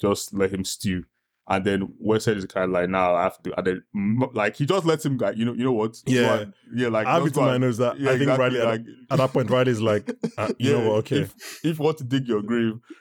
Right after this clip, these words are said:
Speaker 1: you know, go
Speaker 2: <laughs> Yeah.
Speaker 1: ahead. So I think, like, with Magic, thing is, the, I think his issue is more so, like, they're scraping by teams. Like, if you see even all the scores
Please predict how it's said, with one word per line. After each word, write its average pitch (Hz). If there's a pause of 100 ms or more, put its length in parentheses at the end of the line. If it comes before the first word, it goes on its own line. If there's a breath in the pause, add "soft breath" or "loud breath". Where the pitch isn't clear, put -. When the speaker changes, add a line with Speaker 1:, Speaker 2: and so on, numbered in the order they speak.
(120)
Speaker 1:
you 120
know, 139
go 120
Speaker 2:
<laughs> 123
Yeah. 117
Speaker 1:
ahead. 113 (280 soft breath)
So 139
I 147
think, 214
like, 160
with 127
Magic, 131 (100)
thing 156
is, 107 (840)
the, 127
I 127
think 170
his 156
issue 135
is 107
more 113
so, 110
like, 92
they're 95
scraping 110
by 87
teams. 92
Like, 92
if 135
you 151
see 202
even 165
all 135
the 117
scores 117